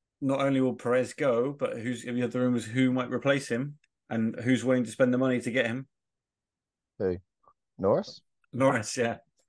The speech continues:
Speaker 1: There's talks that Norris will move to Red Bull and Red Bull will buy him out of his lengthy contract. And they've got a plan on how to do it. What's your thoughts on that? Other, other than die, Norris, die.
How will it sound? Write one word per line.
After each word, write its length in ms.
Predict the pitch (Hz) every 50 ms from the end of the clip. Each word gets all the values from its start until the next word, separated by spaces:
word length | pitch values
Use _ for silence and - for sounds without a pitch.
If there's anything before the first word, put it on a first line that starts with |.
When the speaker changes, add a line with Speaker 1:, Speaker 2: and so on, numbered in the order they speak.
| _ - - - - - - - - _ _
Speaker 1:
There's 140 | - 113 -
talks 260 | - 139 120 117 - 127
that 60 | 127
Norris 300 | 123 123 127 117 107 -
will 80 | 110
move 240 | 113 113 113 107 - -
to 60 | 110
Red 180 | 117 110 107
Bull 180 | - 120 113 110
and 80 | 107 110
Red 140 | 110 107 101
Bull 100 | 113 107
will 120 | 107 98
buy 160 | 110 110 107
him 100 | 107 107
out 140 | 107 107 107
of 60 | 104
his 160 | 104 101 92 104
lengthy 320 | 110 110 104 - - 101
contract. 520 | - 107 107 104 - - - - - - - - _ _ _ _ _ _ _ _ - - - _ _ _ _ _ _ _ _ _ _ _ -
And 220 | 110 107 104 104
they've 180 | 104 104 98 107
got 260 | - - 113 110 -
a 40 | -
plan 280 | - 110 107 104 101
on 120 | 101 101 95
how 120 | 98 101
to 140 | 92 - 98
do 80 | 98 104
it. 200 | 107 113 - - _ _ _ _ _ _ _ _ _ _ _ _ _ _ _ _ _ _ _ _ _ _ _
What's 160 | - - -
your 100 | - 107
thoughts 240 | - 113 107 - -
on 80 | 107 107
that? 180 | 107 117 - - _ _ _ _ _ _ _ _ _ _ _ _ _ _ _ _ _ _ _ _ _ _ _ _ _ _ _ _ _ _ _ _ -
Other, 200 | 117 110 123 -
other 200 | 139 131 117 120
than 280 | 110 120 117 113 110 107
die, 380 | - 117 113 113 110 107 104 -
Norris, 320 | 110 110 107 107 107 - -
die. 260 | 120 110 113 117